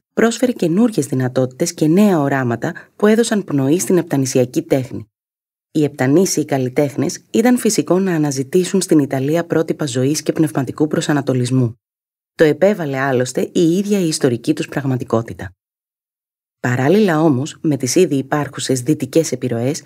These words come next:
διαδραματίστηκαν και άλλα ιστορικά γεγονότα που επηρέασαν την τέχνη στα Επτάνησα και οδήγησαν στη διαμόρφωση της Επτανησιακής Σχολής. Μετά την άλωση της Κωνσταντινούπολης τον δέκατο πέμπτο αιώνα,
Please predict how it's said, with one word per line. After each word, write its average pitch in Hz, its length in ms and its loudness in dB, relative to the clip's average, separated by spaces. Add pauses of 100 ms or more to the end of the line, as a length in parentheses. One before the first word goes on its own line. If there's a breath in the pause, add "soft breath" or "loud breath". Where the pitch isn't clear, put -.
διαδραματίστηκαν 208 880 0
και 165 160 0
άλλα 196 220 0
ιστορικά 139 420 -2
γεγονότα 127 680 0
που - 140 -2
επηρέασαν 151 640 0
την 127 140 -10
τέχνη 131 280 -2
στα 135 120 -6
Επτάνησα 127 580 -2 (300)
και 202 140 4
οδήγησαν 170 480 0
στη 135 140 -10
διαμόρφωση 147 640 0
της 180 220 -2
Επτανησιακής 131 680 -2
Σχολής. 117 420 -4 (1120)
Μετά 160 380 2
την 269 200 2
άλωση 214 340 2
της 214 160 -4
Κωνσταντινούπολης 135 840 0
τον 127 180 -4
δέκατο 160 340 -2
πέμπτο 170 360 0
αιώνα, 131 440 0